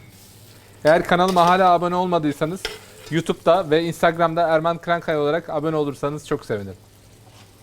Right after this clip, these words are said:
Soğanım biraz sulandıktan sonra, e, dolmalık fıstıklarımı ilave ediyorum. Yarım çay bardağı dolmalık fıstığım vardı.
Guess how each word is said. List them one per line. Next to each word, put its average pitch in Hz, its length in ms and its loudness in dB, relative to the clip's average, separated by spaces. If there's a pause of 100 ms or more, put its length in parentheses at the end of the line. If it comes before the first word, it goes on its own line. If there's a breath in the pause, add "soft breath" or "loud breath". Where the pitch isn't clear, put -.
(300)
Soğanım 208 400 4
biraz 208 200 8
sulandıktan 202 560 4
sonra, 175 320 2 (420)
e, 135 280 2 (120)
dolmalık 175 320 6
fıstıklarımı 165 480 2
ilave 131 260 6
ediyorum. 117 280 -2 (680)
Yarım 180 200 6
çay 160 220 4
bardağı 160 280 4
dolmalık 160 340 2
fıstığım 139 340 -4
vardı. 120 300 -4